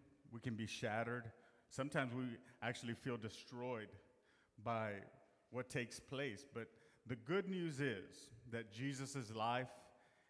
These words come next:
and his death and his resurrection, uh, the great news of that is that we can experience new life here on earth.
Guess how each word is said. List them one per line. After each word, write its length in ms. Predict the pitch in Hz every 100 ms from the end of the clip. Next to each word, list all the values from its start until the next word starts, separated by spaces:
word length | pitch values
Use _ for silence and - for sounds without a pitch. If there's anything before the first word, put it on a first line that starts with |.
| _ _
and 160 | 113 104
his 220 | 113 95
death 400 | 104 127 131 -
and 140 | 127 117
his 180 | 113
resurrection, 800 | 107 123 113 117 127 131 - 113 87 85 - - - _ _ _ _ - _ _
uh, 120 | 120 104 - 107
the 80 | 120
great 360 | 101 139 165
news 220 | 156 156 135
of 160 | 110
that 260 | 120 127 127
is 140 | 123
that 180 | 117 110
we 160 | 120 147
can 200 | 147 135
experience 1040 | 110 - - 147 143 123 92 - - - - -
new 240 | 117 139
life 320 | 131 113 101 -
here 160 | 127 120
on 160 | 110
earth. 220 | 101 87